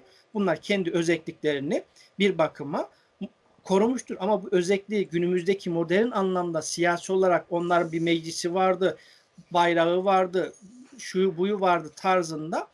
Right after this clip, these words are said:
e, değerlendirmek çok yanlış olur. O yönden bunlar etnik kökenlidir fakat asla ve kata, e, birbiriyle aynı şekilde kıyaslanması mümkün değildir. Sadece belki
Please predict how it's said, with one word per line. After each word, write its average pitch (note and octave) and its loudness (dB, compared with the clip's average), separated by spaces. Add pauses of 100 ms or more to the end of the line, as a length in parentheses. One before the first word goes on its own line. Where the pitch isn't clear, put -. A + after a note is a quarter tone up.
(380)
e, E3 -2 (840)
değerlendirmek F#3 2
çok G#3+ -4
yanlış G3+ -2
olur. A#2+ -8 (440)
O A3 2
yönden B3 -2
bunlar G#3+ -2
etnik - -8
kökenlidir E3 -4
fakat G#3+ -6
asla D#3 -2
ve D3+ -4
kata, F3 -4 (460)
e, E3 -2
birbiriyle F3 0
aynı G#3+ 2
şekilde E3 -8
kıyaslanması D#3 -2
mümkün A3+ -2
değildir. F3+ 4
Sadece A3 -4
belki B3 -2